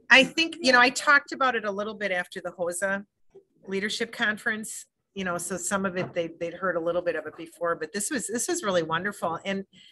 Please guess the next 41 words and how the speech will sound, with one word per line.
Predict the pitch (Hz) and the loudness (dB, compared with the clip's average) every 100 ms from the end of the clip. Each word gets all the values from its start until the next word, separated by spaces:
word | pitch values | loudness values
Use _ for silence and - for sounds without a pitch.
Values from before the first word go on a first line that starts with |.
| - - 233 | -10 -4 2
a | |
lot | 233 254 | 6 4
of | 349 | 2
times | - 233 202 | -2 -2 -2
students | - 240 220 - | -4 -4 -4 -6
don't | - 202 - | -2 -4 -2
know | 226 | -2
what | 208 196 | -2 -2
they're | 190 | -6
doing | 190 190 185 | -4 -6 -4
when | 175 | -8
they | 175 | -2
graduate | 175 170 202 190 180 | -2 -2 -4 -6 -4
high | 170 165 | -6 -6
school. | - 175 165 | -8 -8 -8
And | 165 | -6
I, | 165 185 180 | -6 -4 0
I | 285 | 0
agree. | 247 - 196 151 | -2 -2 -2 -2
I | |
think | 165 196 | -6 -8
it's | 180 175 | -6 -6
a | |
wonderful | 165 165 - | -6 -8 -10
stepping | - 170 170 190 | -8 -6 -4 -6
stone | 180 - 175 165 165 160 - - - - | -10 -8 -6 -6 -10 -12 -16 -16 -14 -10
without | 180 185 180 | 0 2 4
investing | 170 180 180 - 190 175 165 240 - _ _ _ _ _ _ - _ 175 | 2 0 0 -2 -8 -8 -4 -4 -4 _ _ _ _ _ _ -20 _ -6
a | |
lot | 180 170 165 | 0 0 0
into | 170 190 175 147 | -4 -8 -8 -8
it. | 139 - | -8 -10
So | - 156 147 147 _ _ _ _ _ _ _ _ - _ _ - - | -6 -4 -4 -8 _ _ _ _ _ _ _ _ -20 _ _ -20 -12
yeah, | 175 156 | -8 -6
I | 170 | -8
think | 202 180 | -10 -6
that's | 170 - | -6 -6
a | |
wonderful, | 151 156 175 175 151 147 170 | -8 -6 -8 -6 -8 -8 -8
wonderful | 175 175 175 | -8 -6 -8
option. | 151 170 - 170 160 | -6 -6 -6 -8 -10